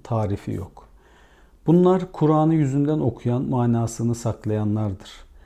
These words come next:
Manasını saklıyorlar ki ticaretleri sekteye uğramasın.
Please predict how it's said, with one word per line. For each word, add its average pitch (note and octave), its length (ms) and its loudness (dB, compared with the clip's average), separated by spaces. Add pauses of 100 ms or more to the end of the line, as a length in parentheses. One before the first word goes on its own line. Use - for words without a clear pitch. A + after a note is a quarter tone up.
(280)
Manasını C3 560 2
saklıyorlar C#3 720 -4
ki D3 120 -8
ticaretleri A#2 720 -2
sekteye A2 480 -4
uğramasın. G2+ 680 -4